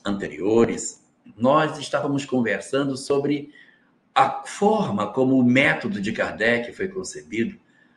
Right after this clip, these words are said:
a maneira como esses fenômenos se deram para que nós chegássemos à edificação do conhecimento que o Espiritismo hoje nos oferece.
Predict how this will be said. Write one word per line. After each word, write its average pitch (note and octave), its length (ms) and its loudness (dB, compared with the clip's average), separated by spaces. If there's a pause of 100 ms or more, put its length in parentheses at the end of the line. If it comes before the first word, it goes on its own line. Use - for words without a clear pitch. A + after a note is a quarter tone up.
(100)
a A#2+ 100 2
maneira D#3+ 580 8
como C#3 240 2
esses D#3 380 4
fenômenos A2+ 840 2
se - 180 -20
deram B2+ 500 0 (440)
para C#3 200 2
que D3 120 -4
nós D3 220 0
chegássemos A2+ 840 -2
à G#2 140 0
edificação - 800 -6 (560)
do - 100 -14
conhecimento A#2 680 -2
que G#2 80 -10
o - 20 -4
Espiritismo F#2+ 640 -8
hoje F2+ 220 -4
nos E2+ 180 -14
oferece. - 680 -14